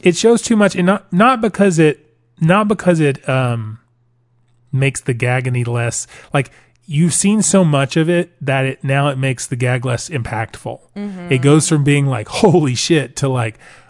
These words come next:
Speaker 1: "Oh, gross,"
Speaker 2: Yeah.
Speaker 1: to, "Okay, oh,
Speaker 2: Why
Speaker 1: too
Speaker 2: am I
Speaker 1: much."
Speaker 2: still watching
Speaker 1: And
Speaker 2: this?
Speaker 1: then it, then the end happens. If you cut it in half,
Speaker 2: Mm-hmm.
Speaker 1: it's gonna be just as effective and disgusting and disturbing.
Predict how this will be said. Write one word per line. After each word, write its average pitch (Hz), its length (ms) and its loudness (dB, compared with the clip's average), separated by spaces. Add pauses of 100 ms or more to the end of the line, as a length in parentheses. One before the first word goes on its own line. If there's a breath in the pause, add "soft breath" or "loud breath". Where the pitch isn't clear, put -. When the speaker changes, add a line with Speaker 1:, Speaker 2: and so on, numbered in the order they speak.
(160 loud breath)
Speaker 1:
"Oh, 156 460 2
gross," 139 640 -4 (100)
Speaker 2:
Yeah. 165 460 -2
Speaker 1:
to, - 40 -16
"Okay, 156 680 -2 (340)
oh, 156 140 2
Speaker 2:
Why 208 260 4
Speaker 1:
too 202 140 2
Speaker 2:
am 185 60 2
I - 20 2
Speaker 1:
much." 180 180 2
Speaker 2:
still 220 180 -4
watching 175 540 -6
Speaker 1:
And 160 180 0
Speaker 2:
this? 135 120 -4
Speaker 1:
then 165 200 4
it, 135 240 -4
then 156 200 0
the 135 120 0
end 127 140 -4
happens. 117 280 -6
If 120 140 -12
you 165 100 -4
cut 180 240 -2
it 185 80 0
in 151 120 0
half, 117 480 -8
Speaker 2:
Mm-hmm. 180 320 -12
Speaker 1:
it's 131 100 -4
gonna 156 140 0
be 135 100 -2
just 127 380 -2
as 127 80 -6
effective 127 540 -4
and 117 100 -6
disgusting 110 540 -6
and 107 100 -8
disturbing. 113 480 -6